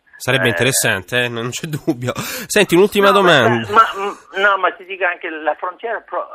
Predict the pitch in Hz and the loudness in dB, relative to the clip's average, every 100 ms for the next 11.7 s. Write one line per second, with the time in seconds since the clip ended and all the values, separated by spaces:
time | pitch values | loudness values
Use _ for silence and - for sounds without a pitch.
0 | 127 113 _ _ _ _ - 135 - 175 | -18 -20 _ _ _ _ -14 -14 -12 -14
1 | - 214 180 _ _ _ _ _ - 185 | -10 -10 -10 _ _ _ _ _ -6 -4
2 | 208 190 156 139 123 107 98 87 82 73 | -4 -10 -18 -14 -12 -12 -14 -16 -18 _
3 | 78 _ _ _ 107 104 98 87 80 78 | -20 _ _ _ -10 -8 -8 -10 -14 _
4 | - 123 190 160 147 170 147 123 117 123 | -10 -2 0 2 2 4 4 2 2 2
5 | 113 90 76 113 120 101 95 - 90 95 | 2 0 0 0 0 -2 -8 -12 -12 -10
6 | 90 80 73 80 117 95 87 - 269 247 | -10 -10 -12 -12 -10 -6 -8 -4 -2 -2
7 | 202 233 - 240 240 220 180 - 269 196 | -4 -10 -4 -2 -2 -8 -10 -18 -18 -12
8 | 135 110 101 107 107 104 107 104 101 104 | -12 -12 -14 -14 -12 -14 -14 -16 -14 -14
9 | 73 98 95 87 85 85 85 82 82 80 | -12 -10 -10 -12 -14 -16 -18 -18 -18 -20
10 | _ 104 127 110 113 - 143 - 175 - | _ -10 -8 -6 -8 -2 -2 0 -4 -4
11 | 131 104 98 87 85 82 80 | -12 -12 -12 -12 -16 -14 -16